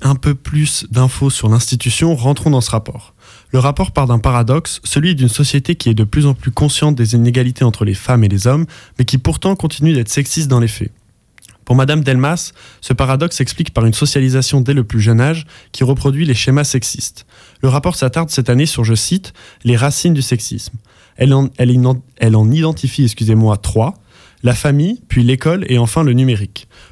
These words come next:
Pour les deux premières, je vais pas rentrer dans les détails, mais vous pouvez aller voir le rapport, il est en ligne et gratuit.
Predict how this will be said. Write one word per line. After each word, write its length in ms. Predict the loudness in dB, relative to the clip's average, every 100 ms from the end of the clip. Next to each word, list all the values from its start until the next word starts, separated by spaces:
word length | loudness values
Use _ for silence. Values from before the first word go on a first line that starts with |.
| -2
Pour 120 | 0
les 80 | 0
deux 120 | 0
premières, 360 | 0 0 0
je 100 | 0
vais 120 | 0 0
pas 140 | 0
rentrer 280 | 0 0 2
dans 100 | 0
les 100 | 0
détails, 440 | 0 0 0 0
mais 120 | 0
vous 60 | 2
pouvez 180 | 2 2
aller 160 | 2
voir 220 | 2 2 2
le 60 |
rapport, 400 | 0 0 2 2
il 120 | 2
est 60 | 2
en 100 | 4
ligne 220 | 4 2
et 80 | 0
gratuit. 360 | 0 0 -2